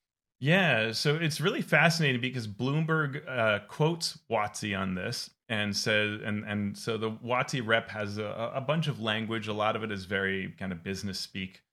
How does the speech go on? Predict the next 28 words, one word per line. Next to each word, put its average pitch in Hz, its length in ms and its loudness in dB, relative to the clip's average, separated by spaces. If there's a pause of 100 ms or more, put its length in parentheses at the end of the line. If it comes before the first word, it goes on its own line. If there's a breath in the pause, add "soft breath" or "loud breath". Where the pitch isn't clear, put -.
(300)
Uh, 92 280 -2
you 90 100 -6
know, 87 80 -6
"We're 98 120 -2
committed 107 480 -2
to - 80 -8
using 101 360 -2
digital 92 320 -4
games," 131 520 -2
that 92 160 -4
there 95 120 0
are 104 160 0
some 104 180 -6
projects 98 480 -2
they're 95 160 -8
still 90 340 -8
doing, 131 460 -4
but 95 240 -6
that 95 280 -6
the, 98 240 -8
they've 92 280 -10
canceled, 92 380 -8
you 87 80 -8
know, 82 60 -6
a 87 40 -6
number 110 260 -2
of 101 140 -2
these. 104 300 -6